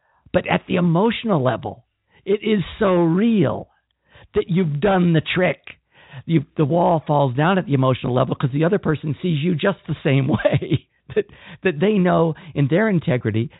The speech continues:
they don't want to change. They've got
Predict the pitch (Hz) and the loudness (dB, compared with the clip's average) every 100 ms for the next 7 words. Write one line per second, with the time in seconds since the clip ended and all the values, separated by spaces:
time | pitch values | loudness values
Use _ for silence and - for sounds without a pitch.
0 | - 160 240 208 131 87 85 - - - | -8 -2 0 0 0 -2 -4 -6 -8 -4
1 | 80 95 160 240 - - _ - - - | -2 0 0 0 -6 -16 _ -20 -8 -2
2 | 220 214 147 143 | -2 0 -2 -2